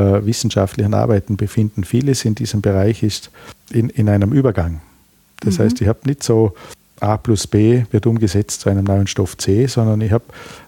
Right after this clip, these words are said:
Speaker 1: äh, Gradienten, sich verändernde Eigenschaften. Ich hab eine, eine, eine Faser, die ja stellenweise trocken ist, stellenweise ist sie fast angelöst. Und
Speaker 2: Mhm.
Speaker 1: dann kommt wieder das reine Wasser und das Wasser selber wird strukturiert. Also das ist alles, äh,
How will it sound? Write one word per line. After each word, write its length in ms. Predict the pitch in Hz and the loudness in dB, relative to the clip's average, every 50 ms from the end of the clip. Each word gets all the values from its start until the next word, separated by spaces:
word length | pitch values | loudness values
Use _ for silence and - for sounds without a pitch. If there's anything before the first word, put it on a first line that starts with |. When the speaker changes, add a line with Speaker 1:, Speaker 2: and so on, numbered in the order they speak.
| _ - | _ -2
Speaker 1:
äh, 280 | 104 101 101 101 101 - _ _ _ - - - | 2 2 4 2 2 0 _ _ _ -20 -20 -10
Gradienten, 840 | - - 98 92 98 101 101 113 123 - - - 117 113 113 107 - - - - - - | -2 0 0 2 2 2 2 2 2 0 -2 -2 0 0 0 0 -2 -6 -16 -20 -20 -14
sich 180 | - - - - | -8 -6 -6 -4
verändernde 580 | - - 101 107 120 117 120 120 110 113 110 104 | -2 0 0 2 2 2 2 2 2 4 4 4
Eigenschaften. 680 | 104 107 110 120 - - 98 101 107 - - - 113 | 4 2 0 -2 -2 0 0 0 -2 -4 -8 -6 -2
Ich 80 | 104 101 | 0 0
hab 100 | 98 98 | 2 2
eine, 300 | 98 95 98 95 104 120 | 2 2 2 0 0 0
eine, 300 | 107 98 95 95 95 - - | -2 0 0 0 0 0 0
eine 140 | 101 98 | 0 0
Faser, 360 | - - 95 95 104 - - 95 | 2 0 0 0 0 0 0 0
die 120 | - 104 | 0 2
ja 100 | 95 90 | 0 0
stellenweise 540 | - - 110 104 101 98 95 92 - - 101 | 0 0 0 0 2 2 2 2 0 0 0
trocken 340 | - 120 131 - - - 127 | 0 0 0 0 0 0 0
ist, 120 | 123 - | 0 2
stellenweise 580 | - 113 110 107 107 98 98 98 98 - - 104 | 0 0 0 0 0 2 2 2 2 2 0 -2
ist 140 | - - | -2 0
sie 120 | - 101 90 - - - - - - - _ | 0 -2 -2 -2 -6 -20 -20 -20 -20 -20 _
fast 460 | - - 98 95 87 - - - - | -8 -4 -2 -2 -2 -4 -8 -10 -8
angelöst. 720 | - 101 107 117 - 127 110 110 113 120 113 - - - - - _ _ _ _ _ _ _ - | -2 2 2 2 2 2 4 4 4 2 2 -2 -8 -14 -20 -20 _ _ _ _ _ _ _ 0
Und 160 | - 107 90 113 | 0 2 2 2
Speaker 2:
Mhm. 120 | 101 107 | 0 -2
Speaker 1:
dann 100 | 113 117 | -2 -4
kommt 140 | - 107 98 | -4 -2 0
wieder 140 | 104 90 95 | 2 2 2
das 120 | 90 87 | 2 0
reine 240 | 95 92 90 92 92 | 0 0 0 0 0
Wasser 380 | 98 110 120 - - 127 127 123 | 0 0 -2 0 0 2 2 2
und 160 | 107 - - | 2 0 0
das 160 | 104 - - 98 | -2 -2 -2 -4
Wasser 300 | 104 113 - - 113 98 | -4 -2 -2 0 -2 -2
selber 360 | - 104 113 135 131 131 117 | 0 0 2 4 4 4 4
wird 140 | 123 123 - | 2 0 0
strukturiert. 480 | - 123 117 - - 113 113 113 - - - - - - | 0 -2 0 0 2 2 2 2 0 -4 -12 -14 -12 -6
Also 180 | - 101 87 85 | -4 -2 -2 -2
das 200 | - 98 - - | -2 -4 -2 -2
ist 140 | 98 - - | -4 -4 -2
alles, 340 | 104 104 123 123 - - - - - - - - - _ _ _ _ _ _ - | 0 2 2 2 0 -2 -10 -16 -20 -20 -20 -20 -20 _ _ _ _ _ _ -2
äh, 280 | 113 104 104 104 110 | 2 2 4 2 2